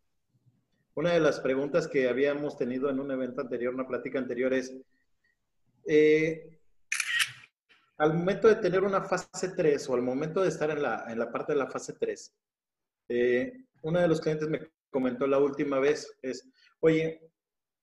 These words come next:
aquellas actividades que realmente se consideraron dentro de la lista de esenciales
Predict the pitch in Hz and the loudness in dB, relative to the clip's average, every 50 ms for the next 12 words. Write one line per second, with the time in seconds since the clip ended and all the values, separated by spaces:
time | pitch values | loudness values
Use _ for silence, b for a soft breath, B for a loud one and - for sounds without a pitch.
0 | _ _ - 147 147 - - 185 208 226 220 220 196 - - 156 139 139 135 139 | _ _ -6 -6 -4 0 2 4 6 6 4 4 0 -2 -2 -4 -2 0 2 4
1 | 147 151 160 165 156 - - - - 123 123 120 120 120 131 139 143 147 151 147 | 4 4 4 4 2 0 -4 -2 0 4 4 4 4 4 2 2 4 4 4 4
2 | 139 143 143 143 - - 147 135 131 127 - 123 113 - - 120 120 123 135 139 | 2 0 -4 -4 -4 -4 -2 -2 -2 -2 -2 -4 -4 -4 -2 -2 0 2 2 2
3 | 139 139 131 123 123 120 - 131 123 120 123 123 123 123 127 139 143 139 - 151 | 2 0 0 0 0 0 0 0 0 0 2 0 0 0 -2 -4 -4 -4 -2 -2
4 | 147 135 131 131 123 123 120 117 110 - 120 117 117 - 156 151 147 147 139 131 | 0 0 2 0 0 0 0 -2 -4 -4 -6 -6 -2 2 2 4 4 4 4 2
5 | 123 - - | 0 -2 -6